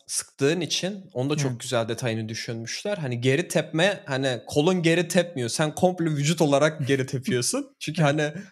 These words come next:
Speaker 1: uzayda
Speaker 2: uçma var
Speaker 1: olduğundan
Speaker 2: bir de.
Speaker 1: dolayı.
Speaker 2: Yani
Speaker 1: Aynen.
Speaker 2: jetpack'le falan
Speaker 1: Jetpack'le.
Speaker 2: uçabiliyorsun.
Speaker 1: Aynen.
Speaker 2: Havadayken
Speaker 1: Ee,
Speaker 2: ateş edersen mesela Zero Gravity'de bayağı, e, balistik silahlar seni geri tepiyor ama enerji silahları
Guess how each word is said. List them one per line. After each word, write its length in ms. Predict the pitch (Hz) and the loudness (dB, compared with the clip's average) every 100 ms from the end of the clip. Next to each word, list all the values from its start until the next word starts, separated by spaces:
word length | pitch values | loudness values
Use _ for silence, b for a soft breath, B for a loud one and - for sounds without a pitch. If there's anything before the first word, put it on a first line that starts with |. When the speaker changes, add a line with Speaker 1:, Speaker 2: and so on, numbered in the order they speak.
| B | B
Speaker 1:
uzayda 360 | 143 156 147 208 | 2 6 6 6
Speaker 2:
uçma 340 | 160 160 - | 4 4 4
var 120 | 160 | 4
Speaker 1:
olduğundan 100 | 147 | 2
Speaker 2:
bir 60 | 156 | 0
de. 100 | 135 | 2
Speaker 1:
dolayı. 120 | 143 | 0
Speaker 2:
Yani 100 | 254 - _ | -2 -10 _
Speaker 1:
Aynen. 280 | 135 139 143 | 0 2 4
Speaker 2:
jetpack'le 500 | 135 165 175 170 170 | 2 2 0 0 -2
falan 160 | - 175 | 0 2
Speaker 1:
Jetpack'le. 260 | 151 151 | 2 2
Speaker 2:
uçabiliyorsun. 600 | 156 165 135 123 175 208 _ - | 0 2 0 0 -6 -10 _ 0
Speaker 1:
Aynen. 400 | 123 127 120 113 - _ | 2 2 0 -4 -10 _
Speaker 2:
Havadayken 480 | 170 165 175 185 175 | 0 2 2 0 -2
Speaker 1:
Ee, 40 | |
Speaker 2:
ateş 180 | 170 170 | -4 -2
edersen 400 | 185 196 156 175 | 2 2 2 0
mesela 200 | 151 196 | 0 0
Zero 300 | 156 180 175 | 2 2 4
Gravity'de 420 | 170 156 196 190 | 2 2 0 2
bayağı, 420 | 175 170 190 202 190 | 4 4 2 -2 -2
e, 260 | 160 156 | -2 0
balistik 420 | 139 151 143 - - | 0 0 0 -4 -4
silahlar 440 | 180 156 143 208 | -2 0 0 -2
seni 240 | - 180 | 0 0
geri 200 | 165 160 156 | 0 0 0
tepiyor 340 | 147 - 139 | -4 -2 -2
ama 240 | 143 147 262 - | -2 -2 -6 -8
enerji 400 | 170 160 160 156 | -2 2 2 2
silahları 640 | 165 165 156 131 147 240 | 0 0 -2 0 -2 -2